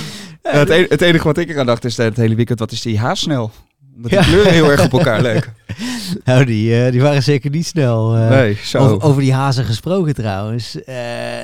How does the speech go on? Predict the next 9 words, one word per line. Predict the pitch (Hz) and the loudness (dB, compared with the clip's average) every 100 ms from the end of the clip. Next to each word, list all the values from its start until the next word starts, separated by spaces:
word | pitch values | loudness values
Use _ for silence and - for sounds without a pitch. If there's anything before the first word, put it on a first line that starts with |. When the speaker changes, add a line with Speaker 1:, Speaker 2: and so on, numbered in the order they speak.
| 123 127 | -12 -10
Speaker 2:
Schumacher | 135 - 139 123 117 139 | -6 -2 0 0 -2 -4
heeft | 139 151 - | -4 -4 -4
die | 156 | -6
Mazepin | 165 160 175 190 202 | -6 -6 -8 -8 -6
wel | 196 | -8
echt | 185 - - | -12 -16 -8
helemaal | 135 202 147 104 98 | -2 0 0 -2 -4
weggereden, | 98 90 98 90 95 98 | -6 -8 -8 -8 -8 -8
hè? | 156 | -10